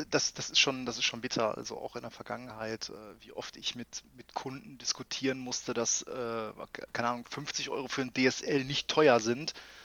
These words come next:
sondern wo man sagt, „Pass mal auf, du musst jetzt hier mal, weiß ich nicht, die zweihundert, dreihundert Euro wirklich mal einwerfen für einen ver-, vernünftigen Business-Anschluss, weil ich keinen Bock habe, dir jetzt hier dein, dein Exchange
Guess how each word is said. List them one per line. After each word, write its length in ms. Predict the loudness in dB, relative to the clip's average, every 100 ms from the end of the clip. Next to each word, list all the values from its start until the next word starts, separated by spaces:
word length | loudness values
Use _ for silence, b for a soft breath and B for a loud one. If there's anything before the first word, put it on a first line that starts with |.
| b
sondern 240 | -8 -4 -4
wo 40 |
man 100 | -2
sagt, 140 | -4
„Pass 160 | -4 -4
mal 80 | -2
auf, 260 | -2 -4
du 100 | -8 -10
musst 240 | -4 0
jetzt 140 | 2
hier 140 | 2 0
mal, 160 | 2
weiß 140 | 2 0
ich 60 |
nicht, 160 | -2 -4
die 60 | -4
zweihundert, 380 | 0 2 4
dreihundert 220 | 2 0 0
Euro 340 | -2 0 -4 -6
wirklich 280 | -6 0
mal 100 | 2
einwerfen 600 | 2 2 2 6 8 6
für 120 | 0 -8
einen 40 |
ver-, 260 | -6 -6 -6
vernünftigen 560 | -10 -8 -6 -4 -4 -4 0
Business-Anschluss, 880 | 2 2 -2 0 2 2 2 0
weil 60 | 0
ich 180 | -2 0
keinen 420 | 2 2 2 0 2
Bock 280 | 2 2 4
habe, 340 | 4 6 0 -2 B B B B B -20 6
dir 120 | 10
jetzt 260 | 12 12 8
hier 220 | 8 8
dein, 440 | 10 8 6 2 2
dein 200 | 2 2
Exchange 480 | -4 -2 0 0